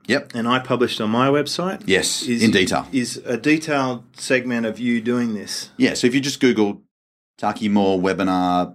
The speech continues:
Speaker 1: James
Speaker 2: Yeah.
Speaker 1: Schramko, you're gonna get to one of our websites
Speaker 2: Yeah, well,
Speaker 1: and
Speaker 2: you,
Speaker 1: see it.
Speaker 2: your website is
Speaker 1: Coach marketing machine dot com.
Speaker 2: coach marketing machine dot com.
Speaker 1: Yep.
Speaker 2: And I've also got it on Superfast Business dot com.
Speaker 1: Yep.
Speaker 2: And it's been getting rave reviews. So d-, if you wanna just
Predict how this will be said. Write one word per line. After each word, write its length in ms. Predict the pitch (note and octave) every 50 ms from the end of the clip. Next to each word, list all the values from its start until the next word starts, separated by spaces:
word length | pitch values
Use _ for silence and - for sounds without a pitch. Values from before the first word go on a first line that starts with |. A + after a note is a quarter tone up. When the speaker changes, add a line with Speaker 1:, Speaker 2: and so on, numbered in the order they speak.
| - - -
Speaker 1:
James 260 | A#2 A2 G#2+ F#2+ -
Speaker 2:
Yeah. 100 | G#2+ G#2
Speaker 1:
Schramko, 420 | A2+ A2 - D3 D3+ E3+ - - -
you're 80 | G2+
gonna 160 | G2 G2 F#2+
get 140 | F2 F#2 F2+
to 60 | G2+
one 120 | F2 F2+ F2
of 60 | E2
our 100 | E2 D#2+
websites 140 | D#2+ E2 B2+
Speaker 2:
Yeah, 140 | C3+ C3 A#2
well, 100 | A#2 A#2
Speaker 1:
and 80 | B2 C3
Speaker 2:
you, 60 | D3
Speaker 1:
see 40 | -
it. 40 | -
Speaker 2:
your 200 | C#3+ C#3+ E3 F3
website 480 | E3 D3+ C#3+ - - C#3+ C3+ C3+ C3+ B2+
is 400 | G#2+ B2 B2 B2 A#2 - - -
Speaker 1:
Coach 200 | - F#2+ F2+ -
marketing 360 | G2+ F2+ F2 F2 F#2 F#2 F#2
machine 260 | F2+ F2 - - F#2+ G2+
dot 80 | G#2
com. 80 | A2+ F3
Speaker 2:
coach 200 | - - - -
marketing 500 | C3+ C3 B2+ C3 B2+ B2+ - C3+ B2 A#2+
machine 500 | A#2 G#2+ - - C#3+ C3+ C#3 C3+ C3 B2+
dot 260 | A2+ A2+ G#2+ - -
com. 360 | - - - D3 F3+ G3 F#3 - _ _
Speaker 1:
Yep. 200 | - G#2 - - _ _ _ _ _ _
Speaker 2:
And 180 | - A#2+ A#2 A#2+
I've 180 | B2+ C3 C3 C3
also 240 | C3 B2 - C3+
got 80 | A#2+ B2+
it 60 | A#2 A#2
on 120 | A2 G#2+
Superfast 720 | G#2 - - B2+ B2+ - A2+ - B2+ B2 A#2 G#2+ - - -
Business 360 | - C3 B2+ D3 C#3 C3 -
dot 260 | - B2+ B2 A#2+ -
com. 340 | - - C3 C#3 F3 F#3 F3 -
Speaker 1:
Yep. 220 | - C#3 - - - _ _ _ _ _ _ _ _ -
Speaker 2:
And 280 | B2 B2 B2 B2 B2+
it's 140 | C3 B2+ B2+
been 240 | B2+ C#3+ C3+ C3+ C3
getting 280 | B2+ C#3+ C#3+ C3+ A#2+ A#2
rave 260 | A#2 A#2+ A#2+ A2 G#2+
reviews. 360 | A2 G2+ A2 A#2 A2 G#2+ -
So 80 | - A#2
d-, 180 | - - - - - _ -
if 240 | - - C#3 B2 C3
you 100 | C3+ C3+
wanna 240 | D3+ D#3 D3 C#3
just 340 | B2+ A#2+ B2+ A#2 - - -